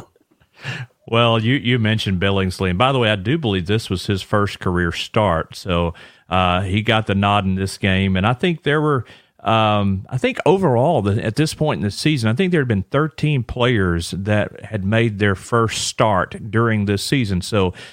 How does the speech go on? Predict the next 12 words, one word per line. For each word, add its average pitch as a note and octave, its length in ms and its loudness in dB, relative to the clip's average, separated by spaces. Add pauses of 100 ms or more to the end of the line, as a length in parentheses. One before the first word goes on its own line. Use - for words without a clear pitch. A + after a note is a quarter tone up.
(300)
i-, B2+ 200 2
if, B2+ 340 2
if A2+ 160 2
you're E3 140 2
somebody D3 520 2
out A#2 220 2
there, A#2 340 2
if F#2 160 -2
you're B2 300 2
a G#2+ 60 2
recruit A#2 500 0
and F2 260 0